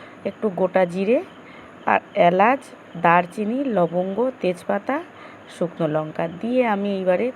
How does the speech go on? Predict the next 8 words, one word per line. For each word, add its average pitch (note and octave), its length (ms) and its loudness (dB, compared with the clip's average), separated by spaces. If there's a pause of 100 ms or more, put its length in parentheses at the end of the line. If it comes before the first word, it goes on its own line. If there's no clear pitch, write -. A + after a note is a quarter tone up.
চাল F3 300 2 (120)
আর G3+ 120 2 (120)
ডালটাকে F3 460 0
দিয়ে F#3+ 180 -6
একটু G#3 200 -8
নেড়ে E3+ 380 -2
চেড়ে F#3 200 -2
নিয়ে F#3 300 -4